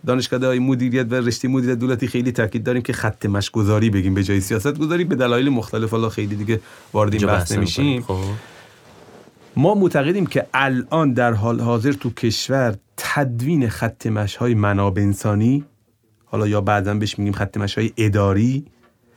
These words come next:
Speaker 1: و اجرای اونها بیشتر در دست و در ید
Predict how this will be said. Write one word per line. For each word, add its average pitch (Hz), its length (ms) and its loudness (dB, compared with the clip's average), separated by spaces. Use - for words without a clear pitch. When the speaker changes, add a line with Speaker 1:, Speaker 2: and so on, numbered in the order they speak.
Speaker 1:
و 151 120 2
اجرای 117 760 4
اونها 123 800 0
بیشتر 131 400 -2
در 127 280 0
دست 127 640 -2
و 127 280 2
در 110 240 0
ید 127 520 0